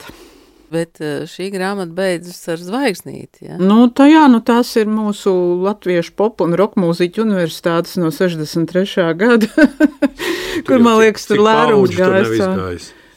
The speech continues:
Speaker 2: Jā, jā, bet tā ir tā atšķirība, ka viņi paši tā kā neviens nemācēja man visu to sarakstu iesniegt, es ko nu varēju to sakombinēt, tad pēc tam <laughs> izrādījās, ka ir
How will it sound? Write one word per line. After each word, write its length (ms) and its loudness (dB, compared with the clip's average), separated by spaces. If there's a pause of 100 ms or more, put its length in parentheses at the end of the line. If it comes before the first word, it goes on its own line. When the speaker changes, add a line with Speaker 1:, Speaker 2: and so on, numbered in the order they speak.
(140)
Speaker 2:
Jā, 380 2 (180)
jā, 260 2
bet 320 -2
tā 220 0
ir 80 -4
tā 160 4
atšķirība, 500 -2
ka 160 -4
viņi 300 0 (160)
paši 500 -4
tā 140 -4
kā 320 0
neviens 680 -2
nemācēja 560 -2
man 160 0
visu 240 -6
to 160 -6
sarakstu 480 -6
iesniegt, 640 -2
es 80 -14
ko 160 -8
nu 140 -2
varēju 260 -2
to 120 -4
sakombinēt, 760 -2
tad 160 -6
pēc 160 -4
tam 180 6
<laughs> 40 6
izrādījās, 580 4
ka 140 2
ir 80 -4